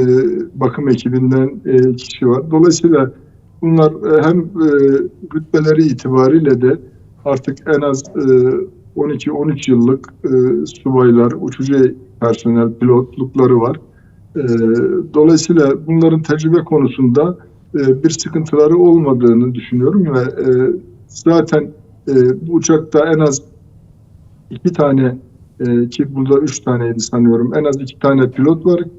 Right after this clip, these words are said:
Niye iki tane pilot var? İşte birbirini yedeklesin diye. Birisi hata yaptığında diğeri düzeltsin. Birinin başına bir sağlık problemi vesaire geldiğinde diğeri devreye girsin diye var. Onun için, e, bu tip,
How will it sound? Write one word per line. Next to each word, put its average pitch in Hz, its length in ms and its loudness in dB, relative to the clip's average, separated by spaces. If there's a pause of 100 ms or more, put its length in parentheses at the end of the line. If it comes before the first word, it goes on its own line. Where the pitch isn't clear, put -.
(120)
Niye 156 260 2
iki 131 220 -2
tane 120 320 0
pilot 123 320 -2
var? 190 80 0
İşte 156 360 -2 (400)
birbirini 156 580 0
yedeklesin 156 600 0
diye. 123 240 0
Birisi 139 320 -8
hata 131 360 -2
yaptığında 131 640 -2
diğeri 139 340 -2
düzeltsin. 127 440 -2
Birinin 139 320 -6
başına 135 480 -4 (380)
bir 131 40 0
sağlık 131 480 0
problemi 127 480 0
vesaire 127 420 0
geldiğinde 127 600 -2
diğeri 139 300 2
devreye 131 320 2
girsin 156 440 -4
diye 127 160 2
var. 110 160 0
Onun 175 200 2
için, 131 320 -4 (480)
e, 127 80 2 (1300)
bu 165 280 0
tip, 160 200 0